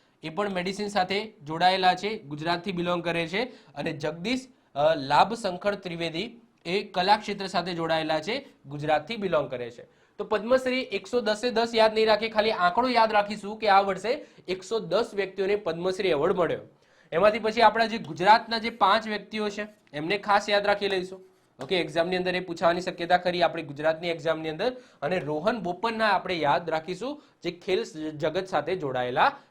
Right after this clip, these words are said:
છે. તો એવું પૂછાય એક્ઝામની અંદર કે આ વર્ષે એટલે કે બે હજાર ને ચોવીસમાં કેટલા ગુજરાતી વ્યક્તિઓને પદ્મ એવોર્ડ મળેલો છે? તો કેટલા લખીશું આપણે? તો આ પાંચ થઈ ગયા,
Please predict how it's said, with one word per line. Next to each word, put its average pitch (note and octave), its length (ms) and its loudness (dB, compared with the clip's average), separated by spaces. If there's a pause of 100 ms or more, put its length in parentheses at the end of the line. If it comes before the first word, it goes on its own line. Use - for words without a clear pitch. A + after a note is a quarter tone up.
છે. - 360 -14 (180)
તો B3 160 10 (100)
એવું B3 200 4
પૂછાય C4 260 2
એક્ઝામની G3 480 4
અંદર C3+ 240 -2
કે G3 180 -2
આ G3+ 220 6
વર્ષે A3 260 0
એટલે F#3 140 -2
કે G3+ 100 -2
બે E3+ 240 -4
હજાર G#3+ 300 -2
ને A3 100 0
ચોવીસમાં E3 680 -4 (520)
કેટલા B3+ 400 4
ગુજરાતી F#3 720 2
વ્યક્તિઓને G#3 880 -2 (300)
પદ્મ F#3 280 0
એવોર્ડ G3+ 260 2
મળેલો F#3 380 2
છે? F3 120 -14 (520)
તો F#3+ 140 2
કેટલા A3+ 300 2
લખીશું G3 400 2
આપણે? B2 200 -2
તો E3+ 140 4
આ F3 100 10
પાંચ F#3 380 6
થઈ G#3 160 -4
ગયા, G3+ 200 -2